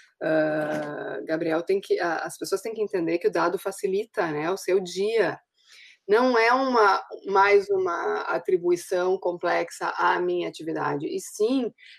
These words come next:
é a, é uma informação que vai facilitar o meu trabalho,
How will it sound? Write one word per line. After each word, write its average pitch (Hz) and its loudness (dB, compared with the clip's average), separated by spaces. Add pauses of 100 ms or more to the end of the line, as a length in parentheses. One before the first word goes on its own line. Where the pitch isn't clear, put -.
(100)
é 190 4
a, 190 4
é 185 4
uma 226 6
informação 208 2
que 262 -8
vai 214 2 (180)
facilitar 269 2
o 285 2
meu 277 0
trabalho, 254 2